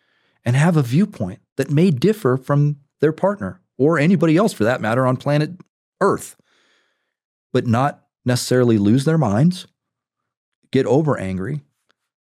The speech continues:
and, and, and allow it to, to,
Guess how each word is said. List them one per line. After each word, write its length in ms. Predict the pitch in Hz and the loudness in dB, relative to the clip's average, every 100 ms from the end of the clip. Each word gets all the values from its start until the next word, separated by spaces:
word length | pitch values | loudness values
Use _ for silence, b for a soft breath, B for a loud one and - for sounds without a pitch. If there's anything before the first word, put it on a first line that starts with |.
| _ _ _ _ - | _ _ _ _ -8
and, 140 | 131 135 | -8 -2
and, 280 | 135 135 - | 0 0 0
and 120 | 123 | 0
allow 480 | 120 110 120 160 156 | 2 2 2 2 2
it 200 | 117 - _ _ _ _ _ _ _ - | 2 -2 _ _ _ _ _ _ _ -4
to, 200 | 135 127 - - | -4 -4 -12 -4
to, 220 | 135 139 | -2 -2